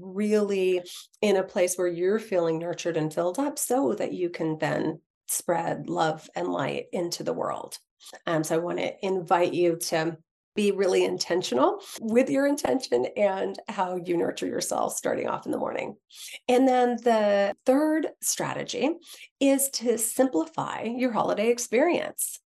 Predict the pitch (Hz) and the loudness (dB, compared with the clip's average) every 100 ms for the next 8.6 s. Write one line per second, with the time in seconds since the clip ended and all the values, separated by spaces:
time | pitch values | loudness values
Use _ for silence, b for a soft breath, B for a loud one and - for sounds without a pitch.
0 | - 262 285 - - - 247 220 233 247 | 0 2 2 0 -4 -2 2 6 10 10
1 | 240 220 185 165 156 156 - - 170 165 | 8 6 2 0 -2 -2 -4 -8 -8 -6
2 | 135 - 127 - - - - 165 151 - | -6 -6 -6 -6 -8 -12 -6 -2 0 2
3 | 175 160 170 170 175 156 156 208 185 160 | 0 0 -4 -4 -4 -2 -2 -2 -4 -4
4 | - 151 156 131 269 415 - - 277 269 | -4 -4 -2 2 2 0 -6 -6 -2 2
5 | 262 320 427 - _ _ - 175 160 190 | 2 2 0 -8 _ _ -4 -4 0 2
6 | 190 190 190 - - - - - 233 220 | 2 2 0 -2 -2 -8 -8 -6 -4 -6
7 | 214 214 214 214 - - - - 190 202 | -4 -2 -2 -2 -4 -4 -6 -2 2 2
8 | 208 208 - 208 202 214 | 2 2 0 2 2 0